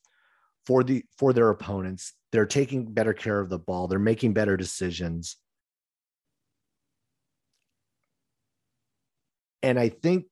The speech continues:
that this, that they're still missing something because they're still not sharing the ball as well. 'Cause if you take a look at their assist to turnover,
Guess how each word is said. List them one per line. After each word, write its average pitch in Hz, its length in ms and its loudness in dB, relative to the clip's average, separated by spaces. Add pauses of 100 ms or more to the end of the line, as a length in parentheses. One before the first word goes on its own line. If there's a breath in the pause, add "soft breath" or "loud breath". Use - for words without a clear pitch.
that 127 300 0
this, 131 280 -2 (500)
that 107 300 0 (480)
they're 127 80 0
still 196 280 0
missing 127 600 0 (100)
something 98 600 -4
because 98 320 -2
they're 107 100 2
still 147 220 2
not 127 240 -4
sharing 107 400 -4
the 104 60 -2
ball 98 260 -2
as 92 220 -6
well. 90 180 -4
'Cause 92 120 -10
if 90 60 -10
you 98 120 -8 (880 soft breath)
take 127 160 0
a 117 40 4
look 110 220 4
at 104 160 0
their 98 300 4
assist - 320 -6
to 110 80 -2
turnover, 95 720 -2